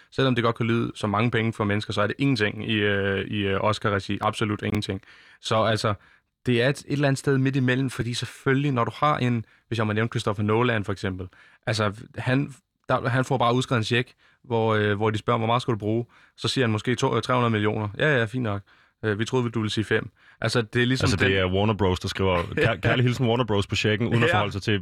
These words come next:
Speaker 2: hvor meget han så selv skriver ind. Det er blan-, en blanko-check, så at sige, ikke?
Speaker 1: <laughs> Jamen, jamen, det er det, ikke? Og, og det er jo et eksempel på, at selv man, og man laver sådan en rigtig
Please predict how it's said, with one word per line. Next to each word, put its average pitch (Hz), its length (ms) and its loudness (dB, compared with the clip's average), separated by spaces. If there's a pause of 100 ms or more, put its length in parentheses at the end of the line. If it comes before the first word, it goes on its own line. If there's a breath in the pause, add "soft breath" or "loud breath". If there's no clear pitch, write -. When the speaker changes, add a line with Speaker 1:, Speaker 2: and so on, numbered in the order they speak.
Speaker 2:
hvor 95 100 -2
meget 92 200 0
han 92 120 -2
så 90 100 -6
selv 98 180 -2
skriver 87 220 -4
ind. 85 80 -8
Det 92 100 0
er 90 40 4 (120)
blan-, - 60 -6
en 110 80 -2
blanko-check, 101 460 -2
så 92 100 -4
at 90 80 -6
sige, 98 140 0 (180)
ikke? 160 320 -2 (100)
Speaker 1:
<laughs> 196 300 -10
Jamen, 135 160 0
jamen, 131 180 0
det 143 80 0
er 131 40 -2
det, 147 260 2
ikke? 147 120 -10 (280 loud breath)
Og, 127 340 -2
og 131 160 -2 (220)
det 156 60 -2
er - 20 2
jo 170 80 0
et 143 100 0
eksempel 135 380 -2
på, 131 160 -2
at 123 120 -2
selv 165 360 -2 (220)
man, 120 180 -2 (120)
og 123 100 -4
man 117 120 0
laver 117 240 2
sådan 131 220 -2
en 113 160 -6
rigtig 127 340 -2